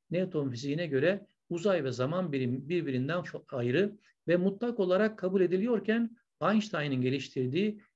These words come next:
izafiye teorisiyle madde ve enerji birleştirildiği gibi zaman ve uzay da birleştirildi. Bu teorinin en önemli felsefi ve teolojik sonucu, sonucuysa zamanın bilimsel olarak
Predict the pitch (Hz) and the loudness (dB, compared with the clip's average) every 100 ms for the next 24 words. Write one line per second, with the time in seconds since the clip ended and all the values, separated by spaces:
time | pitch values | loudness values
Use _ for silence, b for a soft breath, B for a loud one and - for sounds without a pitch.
0 | - 135 139 147 131 - 180 127 127 117 | -8 -4 2 2 2 -2 -4 -4 -4 -4
1 | 117 185 175 202 214 B _ 131 139 170 | -4 -2 0 0 -2 B _ -4 0 0
2 | - 220 170 151 135 127 123 165 131 131 | 0 2 2 2 0 0 0 -2 -2 -2
3 | 123 - - 127 123 190 214 240 185 - | -2 -4 -6 -6 -2 0 2 2 2 0
4 | B _ 123 143 180 175 127 151 151 123 | B _ -2 -2 0 0 -2 -2 -2 -2
5 | 156 156 120 113 - 110 104 107 180 185 | -2 -4 -2 -4 -6 -8 -6 -2 -2 -2
6 | b b _ 220 254 233 214 185 170 220 | b b _ -2 0 2 2 0 -2 0
7 | 240 190 151 135 - 151 151 185 220 156 | 2 2 0 -2 -2 -2 -2 -2 0 0
8 | 139 160 165 175 175 214 - 143 131 127 | -2 -4 0 0 0 -2 -4 -4 -4 -4
9 | - 147 151 226 - 226 233 - B B | -4 -4 0 0 0 -2 -2 -8 B B
10 | - 135 202 233 208 156 139 196 214 220 | -4 4 4 6 2 0 0 2 2 2
11 | 220 147 175 214 | 0 0 0 -2